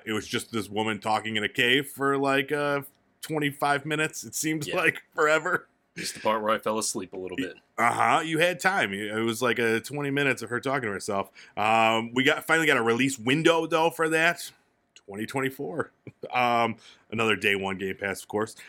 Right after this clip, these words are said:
Speaker 1: Um, next up, the worst trailer of the showcase, in my opinion. Uh, Like a Dragon, Infinite Wealth. Um, it was just the character from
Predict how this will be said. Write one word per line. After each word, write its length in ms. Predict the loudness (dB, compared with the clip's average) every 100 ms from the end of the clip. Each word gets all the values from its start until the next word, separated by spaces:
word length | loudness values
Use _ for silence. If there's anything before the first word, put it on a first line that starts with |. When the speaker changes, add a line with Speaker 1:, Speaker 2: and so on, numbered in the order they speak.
| -20 -4
Speaker 1:
Um, 380 | 2 2 2 -4 _ 0
next 260 | 2 2
up, 120 | 0 0
the 80 |
worst 380 | 2 4 4 2
trailer 420 | 0 2 4 2 2
of 180 | 0 2
the 60 | -2
showcase, 540 | 0 0 0 -2 -2 -4
in 160 | -4 0
my 200 | 2 2
opinion. 580 | 0 -2 -2 -2 -2 -8 -20 -6
Uh, 160 | -2 0
Like 300 | 2 2 0
a 60 |
Dragon, 520 | -2 0 2 2 -2 -2
Infinite 500 | -2 -2 -2 -4 -4
Wealth. 440 | 0 2 2 -2 -20 _ _ -6
Um, 320 | 0 0 -2 -6
it 100 | -8
was 140 | -8
just 320 | -4 -4 -4
the 100 | -6
character 460 | -6 -2 0 0 -2
from 300 | -4 -4 -6